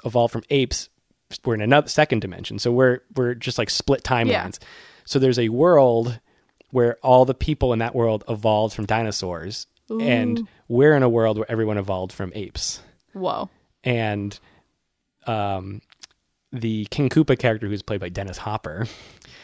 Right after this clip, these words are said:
Speaker 1: who is otherwise an amazing actor and actually does a good job in this movie, but the movie is obviously crap. And Mario is played by John, uh, Bob Hoskins,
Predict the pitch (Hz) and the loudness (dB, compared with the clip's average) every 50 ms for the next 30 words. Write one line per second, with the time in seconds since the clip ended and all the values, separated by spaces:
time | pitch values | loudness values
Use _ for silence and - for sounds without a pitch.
0 | - - - - - 135 127 120 117 - - 139 139 151 143 131 120 117 110 120 | -20 -20 -10 -2 2 4 4 4 4 2 4 6 8 8 8 8 6 6 4 2
1 | 107 107 110 113 120 131 123 123 107 107 107 104 - 120 - 190 240 269 - 285 | 0 0 0 2 2 2 2 2 0 -2 -2 -4 -6 -4 -2 -2 0 0 2 4
2 | 226 151 131 131 113 120 113 104 113 101 - - 123 113 101 101 104 92 - - | 6 6 6 6 4 4 4 4 4 2 2 0 -2 -2 -2 -2 -4 -4 -2 0
3 | 107 113 104 95 90 87 90 101 95 92 _ - 113 107 101 92 90 85 85 - | 0 0 0 0 -4 -6 -6 -8 -8 -8 _ -10 -8 -6 -6 -8 -8 -10 -12 -14
4 | - - - 113 - - - - - - _ _ _ _ _ _ - - 104 - | -14 -16 -16 -16 -16 -16 -16 -16 -16 -18 _ _ _ _ _ _ -14 -14 -12 -12
5 | - - - - - - - 147 135 143 147 160 160 156 143 139 127 - - 120 | -14 -16 -20 -20 -18 -8 -2 0 2 4 6 6 8 8 8 6 6 4 2 2
6 | 117 113 104 110 101 101 101 101 - _ _ _ _ - - 110 107 107 110 113 | 2 2 2 0 0 0 0 -4 -6 _ _ _ _ -4 -2 -2 -2 -2 -6 -6
7 | - - 117 107 - 120 117 110 110 113 113 110 107 107 98 92 98 101 - | -2 0 2 4 6 4 4 4 4 2 0 0 -2 -4 -6 -6 -6 -8 -10